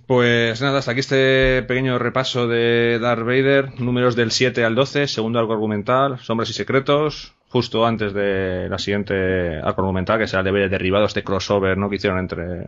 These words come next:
Dar-, eh, Darth Vader y Star Wars, que ya explicaremos en un anterior, en un futuro podcast, perdón, y después, ju-, y este número justo después de,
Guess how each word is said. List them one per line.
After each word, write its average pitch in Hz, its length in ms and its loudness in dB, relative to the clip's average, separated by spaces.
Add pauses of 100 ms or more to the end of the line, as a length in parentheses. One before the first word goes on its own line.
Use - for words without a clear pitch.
Dar-, 95 160 -2 (240)
eh, 95 160 -4
Darth 98 160 0
Vader 101 120 2
y - 20 2
Star 98 180 -2
Wars, 113 160 0
que 90 80 -4
ya 87 60 -4
explicaremos 90 500 -2
en 82 100 -6
un 78 140 -6
anterior, 80 500 -6
en 101 60 0
un 107 80 2
futuro 98 300 0
podcast, - 320 -2
perdón, 113 260 -4 (640)
y 101 100 2
después, 95 340 0
ju-, 98 140 -2
y 107 60 2
este 95 260 -2
número 101 220 0
justo 101 180 0
después 104 320 2
de, 87 560 0